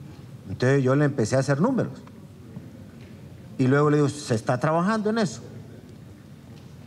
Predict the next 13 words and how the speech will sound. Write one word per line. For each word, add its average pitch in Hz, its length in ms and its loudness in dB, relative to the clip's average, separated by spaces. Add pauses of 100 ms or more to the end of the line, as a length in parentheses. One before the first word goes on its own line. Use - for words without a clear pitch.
(480)
"Pero 156 300 4
¿qué 196 120 4
opina 220 380 2
usted 214 540 2 (100)
si - 280 0
como 185 580 4
docente 131 640 2
que 135 160 2
tiene 220 480 4
sus 139 240 2
aportaciones 135 760 2
en 185 100 2
Imprema, 151 500 2